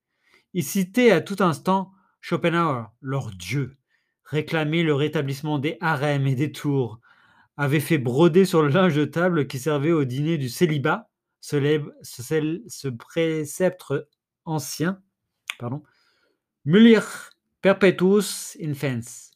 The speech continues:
et au-dessous, le vers d'Alfred de Vigny, de sorte qu'à force de mépriser les femmes, ils ne pensaient qu'à elles, ne vivaient que pour elles, tendaient vers elles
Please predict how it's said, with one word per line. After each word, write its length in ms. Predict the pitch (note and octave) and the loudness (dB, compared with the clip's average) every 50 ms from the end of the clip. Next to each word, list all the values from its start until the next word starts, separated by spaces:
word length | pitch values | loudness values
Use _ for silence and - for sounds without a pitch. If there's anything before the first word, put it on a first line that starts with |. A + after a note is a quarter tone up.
| _ _ _ _ _ _ _ _ - | _ _ _ _ _ _ _ _ 4
et 180 | E3+ F#3 A3 - | 4 4 4 4
au-dessous, 720 | G#3+ D#3+ D3 C3 C#3 C#3+ C#3 - - - - F#3+ A3+ A#3 - _ _ _ _ - | -2 -2 -2 0 -2 -2 -4 -4 -8 -6 -4 -4 -4 -4 -8 _ _ _ _ -8
le 200 | C3 C3+ C#3+ C#3 | -2 0 0 0
vers 280 | B2+ B2+ D3+ D#3+ D#3+ C#3 | 2 2 2 0 0 0
d'Alfred 420 | D3+ D3 D3+ D3 - - E3 D3 | 0 -2 -2 -2 -2 -2 -2 0
de 80 | C3 B2 | 0 -2
Vigny, 420 | A#2 A#2+ B2+ B2+ D3+ F#3 - _ _ _ _ _ _ _ _ _ _ _ _ _ _ _ - | -2 -2 -2 -4 -4 -6 -8 _ _ _ _ _ _ _ _ _ _ _ _ _ _ _ -12
de 160 | A#2+ A#2 D3 | -6 -2 -2
sorte 420 | D3+ D3 - - A#3 A3+ - - - | -2 -2 2 2 2 2 2 -4 -6
qu'à 160 | - D3 C3 | -6 -6 -6
force 320 | C3+ - - F3 F3+ F3 | -6 -2 2 2 2 2
de 80 | C#3 C#3 | 2 0
mépriser 720 | C#3 C#3 C#3+ C#3 - - C#3+ C#3 C3+ A#2+ B2+ D3+ F3 G3 | 0 0 0 -2 -4 -6 -4 -4 -2 0 0 2 2 2
les 240 | F#3 D#3 C3+ B2+ A#2 | 2 2 0 -2 -4
femmes, 720 | A#2 - - - - D3 C#3+ D#3 F3+ G3+ G#3+ G#3+ F#3+ E3+ E3 | -8 -12 -16 -8 -4 -2 -2 0 0 -2 -2 -2 -4 -6 -6
ils 220 | D#3+ C#3 C3 B2+ | -6 -6 -4 -4
ne 80 | B2+ C3 | -4 -4
pensaient 460 | A#2+ - C#3 C3+ C3+ - F3 F3 F3 | -4 -4 -6 -6 -6 -4 -6 -8 -6
qu'à 260 | - - D3 - - _ - | -6 -6 -6 -6 -6 _ -10
elles, 500 | D3 C#3+ C#3+ C3+ A#2 A2+ G#2+ F#2 F2 _ _ _ _ _ _ _ _ _ _ _ _ _ _ _ _ - | -8 -6 -4 -4 -6 -6 -10 -14 -20 _ _ _ _ _ _ _ _ _ _ _ _ _ _ _ _ -6
ne 120 | B2+ C#3 | -2 -2
vivaient 460 | D3 B2+ C#3 D3+ C#3+ C#3 F3+ F#3 F3+ F3+ | 0 0 0 0 2 4 4 4 4 4
que 100 | - E3 | 0 -2
pour 320 | C3+ - D3 C#3 C3 - - - | 0 0 -2 -2 -2 -4 -8 -4
elles, 560 | G3 G3 F#3 E3 C#3+ C3 B2 A#2 A2 F#2+ - _ _ _ _ _ _ _ _ _ - | 0 2 2 4 2 2 -2 -4 -8 -12 -16 _ _ _ _ _ _ _ _ _ -4
tendaient 320 | - E3+ E3+ D3+ E3 F3+ | -2 0 2 4 4 4
vers 180 | D#3+ D#3+ E3 D#3 | 6 4 2 2
elles 300 | E3 F3+ F3 D3+ C#3 | 2 0 0 -2 -6